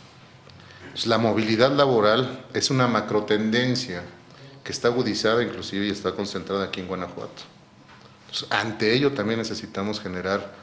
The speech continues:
oportunidades y soluciones para que las empresas no pierdan productividad.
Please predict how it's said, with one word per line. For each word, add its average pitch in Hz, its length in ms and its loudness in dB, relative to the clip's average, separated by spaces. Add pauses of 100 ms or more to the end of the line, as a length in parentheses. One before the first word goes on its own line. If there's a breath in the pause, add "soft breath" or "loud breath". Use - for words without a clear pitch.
oportunidades 95 1000 -2
y 104 100 -8
soluciones 95 840 -4 (420 loud breath)
para 92 200 -4
que 90 100 -10
las 92 180 -4
empresas 101 640 -2 (460 loud breath)
no 104 240 -6
pierdan 107 400 0
productividad. 98 720 -4